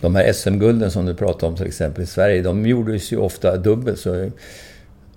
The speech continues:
ja, jag förstår, ja, jag förstår väl, men man förundrar sig över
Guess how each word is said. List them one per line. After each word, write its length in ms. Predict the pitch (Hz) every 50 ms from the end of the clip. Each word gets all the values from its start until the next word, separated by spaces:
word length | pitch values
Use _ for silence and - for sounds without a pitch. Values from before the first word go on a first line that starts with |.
| - - -
ja, 580 | - 113 104 - - - - - - - - - - - - - - - - - - - - -
jag 320 | - 120 113 101 92 -
förstår, 500 | - - 117 - - - 127 135 - -
ja, 220 | 92 98 92 71 -
jag 100 | - -
förstår 480 | - - 92 - - 101 95 101 104 95
väl, 160 | 90 90 90
men 320 | 82 80 85 85 87 82 - - - - - - - - - - - - - - - -
man 220 | - 92 95 90 87
förundrar 440 | - - 101 110 123 143 139 131
sig 140 | 110 - 107
över 200 | 101 95 92 92